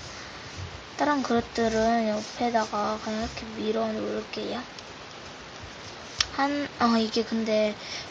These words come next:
그릇이 꽤 많잖아요. 놓을 것도 꽤 많을 것 같아서 제가 이렇게 두 개, 두 개씩 할 수도 있고 세 개씩 할 수가 있어요. 꺼내는 거 보시면 다 알겠다시피 목공풀, 레진, 석굴 이쑤시개랑 종이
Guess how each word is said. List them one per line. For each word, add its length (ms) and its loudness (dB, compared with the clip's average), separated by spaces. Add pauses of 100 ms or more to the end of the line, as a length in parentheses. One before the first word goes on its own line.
그릇이 320 4
꽤 80 0
많잖아요. 840 2
놓을 140 0
것도 280 -2
꽤 100 2
많을 260 0
것 120 -2
같아서 520 0
제가 260 0
이렇게 520 0 (460)
두 140 -6
개, 100 8
두 120 6
개씩 380 2
할 100 6
수도 260 0
있고 180 0
세 120 4
개씩 300 2
할 80 2
수가 240 2
있어요. 340 0 (1160)
꺼내는 480 4
거 120 4
보시면 360 0
다 80 8
알겠다시피 880 8
목공풀, 840 12
레진, 800 8 (1300)
석굴 680 0
이쑤시개랑 1400 0
종이 640 -2